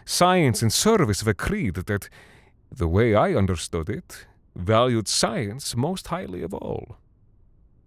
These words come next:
He trailed off for a moment, his eyes shut, still seeing bright stars emerge from blue firmaments above the turreted mountaintops. "So what happened?"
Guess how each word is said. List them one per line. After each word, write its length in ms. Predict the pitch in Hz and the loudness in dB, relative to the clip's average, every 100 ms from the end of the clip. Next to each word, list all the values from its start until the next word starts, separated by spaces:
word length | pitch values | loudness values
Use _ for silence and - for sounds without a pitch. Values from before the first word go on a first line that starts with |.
| - | -8
He 140 | 113 - _ _ _ - | -8 -8 _ _ _ -8
trailed 260 | 135 117 | -2 0
off 180 | 98 101 | 0 0
for 120 | - | -2
a 140 | 78 76 | -6 -6
moment, 680 | 73 82 - - - - - - | -8 -10 -14 -18 -20 -20 -20 -12
his 180 | - 92 | -4 0
eyes 220 | 104 98 | 2 2
shut, 600 | - - 85 85 - - - _ _ _ - | 0 -4 -4 -6 -16 -20 -20 _ _ _ -16
still 260 | - 113 101 | -4 -2 0
seeing 280 | 113 101 | 0 0
bright 220 | 98 110 - | 2 0 0
stars 440 | - 104 104 98 | 2 4 4 2
emerge 320 | 95 98 98 | 2 0 -2
from 180 | - 90 | -4 -2
blue 200 | 101 117 | 0 0
firmaments 600 | - 104 104 101 104 - | -2 0 2 2 0 -2
above 240 | 87 92 | -2 -2
the 80 | - | -2
turreted 440 | - 117 113 98 95 | -6 -2 -2 -2 0
mountaintops. 1000 | 95 90 - 85 80 - - - - - _ _ _ _ _ _ _ _ _ _ _ _ | -2 -2 -8 -8 -10 -14 -16 -16 -16 -20 _ _ _ _ _ _ _ _ _ _ _ _
"So 220 | - 117 | -6 0
what 120 | 107 117 | 4 4
happened?" 520 | 196 - - - | 2 0 -10 -18